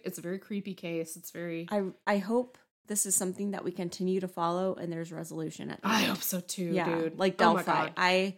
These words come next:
Speaker 1: Yeah.
Speaker 2: I mean, we don't have one hundred percent resolution yet, but we're getting there, which
Speaker 1: Yeah.
Speaker 2: got, like, I can't believe we were just talking about Delphi.
Speaker 1: Yeah.
Speaker 2: Remember?
Speaker 1: Yeah.
Speaker 2: Like, the episode prior.
Speaker 1: Yes.
Speaker 2: We were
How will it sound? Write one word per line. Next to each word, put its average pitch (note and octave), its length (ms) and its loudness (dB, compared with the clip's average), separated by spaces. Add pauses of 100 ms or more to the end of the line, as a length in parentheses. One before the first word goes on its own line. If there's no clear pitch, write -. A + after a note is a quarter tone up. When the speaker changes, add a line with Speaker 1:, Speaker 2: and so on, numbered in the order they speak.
Speaker 1:
Yeah. F#3 220 2 (580)
Speaker 2:
I G#3 80 0
mean, G3+ 160 6
we G3 100 6
don't G#3+ 200 4
have G3 260 -2
one F3+ 160 0
hundred F3+ 260 -4
percent F3 480 -6
resolution D#3+ 580 -6
yet, A3 300 -4
but E3+ 400 -2 (460)
we're F3+ 180 0
getting D#3+ 380 -2
there, C#3+ 320 -6
which F3+ 340 0 (120)
Speaker 1:
Yeah. G3 200 0 (180)
Speaker 2:
got, G#3 240 -2 (120)
like, G#3+ 240 -4
I A3+ 40 0
can't C4 360 -4
believe G#3 460 -2
we G#3+ 140 2
were C#4+ 120 2 (120)
just F#3+ 540 2
talking F3 420 -6
about - 360 -8
Delphi. - 500 -10 (180)
Speaker 1:
Yeah. G3 300 6
Speaker 2:
Remember? F#3+ 540 0
Speaker 1:
Yeah. A3 100 4 (100)
Speaker 2:
Like, - 140 -8
the G3 280 -4
episode G3+ 500 -2
prior. G3 680 4
Speaker 1:
Yes. D4+ 520 2
Speaker 2:
We A3 120 2
were A3+ 260 -2